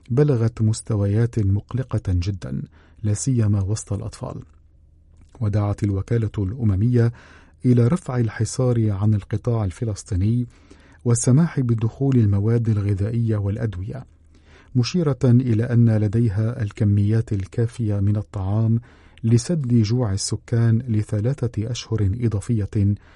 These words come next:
لكنها موجودة في المقلب الثاني من الحدود مع قطاع غزة.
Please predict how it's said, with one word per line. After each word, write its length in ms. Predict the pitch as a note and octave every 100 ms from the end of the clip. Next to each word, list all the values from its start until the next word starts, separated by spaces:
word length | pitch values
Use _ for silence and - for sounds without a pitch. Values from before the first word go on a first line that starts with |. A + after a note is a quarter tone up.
| - - -
لكنها 540 | A#2+ A#2 F3 D3 B2
موجودة 920 | B2+ A2 G#2+ G#2 B2+ A2+ A#2 A2 G#2 A#2+
في 140 | -
المقلب 500 | A2 G2+ C#3 - A2
الثاني 640 | G2+ - A#2+ A2+ G#2 G#2 A2+
من 260 | A#2 G#2+
الحدود 800 | G#2 F#2+ - A2 A2 G#2 G2+ G2
مع 240 | F#2+ G2+ G2
قطاع 420 | - G2+ A2 G2
غزة. 380 | G2 G2+ A#2+